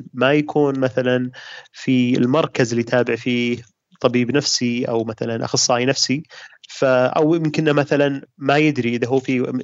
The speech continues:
فيه أو ما فيه، فأنا أعتقد من أهم الأمور كذلك التحدث بطبيب الأورام، اللي هو راح يكون هو يمكن أساس ال-، ال-، الخطة العلاجية ككل، وهو اللاعب الأساسي في قضية ال-، ال-،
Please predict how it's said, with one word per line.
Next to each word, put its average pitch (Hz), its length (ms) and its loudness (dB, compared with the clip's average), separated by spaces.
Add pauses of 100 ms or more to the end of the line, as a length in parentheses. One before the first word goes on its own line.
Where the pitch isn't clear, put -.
فيه 139 240 2
أو 123 100 2
ما 123 140 2
فيه، 180 360 0
فأنا 151 400 0
أعتقد 151 420 0
من 151 160 -2
أهم 151 180 -2
الأمور 165 260 0
كذلك 156 360 0
التحدث 151 600 -2
بطبيب 143 380 0
الأورام، 135 380 2 (640)
اللي 127 120 2
هو 127 40 4
راح 127 200 0
يكون 139 420 0
هو 135 180 0
يمكن 131 320 -2
أساس - 500 0 (460)
ال-، 120 160 2
ال-، 120 500 0
الخطة 139 320 -2
العلاجية 131 500 2
ككل، 180 560 0
وهو 156 240 0
اللاعب 156 300 2
الأساسي - 520 0
في 131 80 -4
قضية 131 420 0
ال-، 123 380 -2
ال-، 123 120 0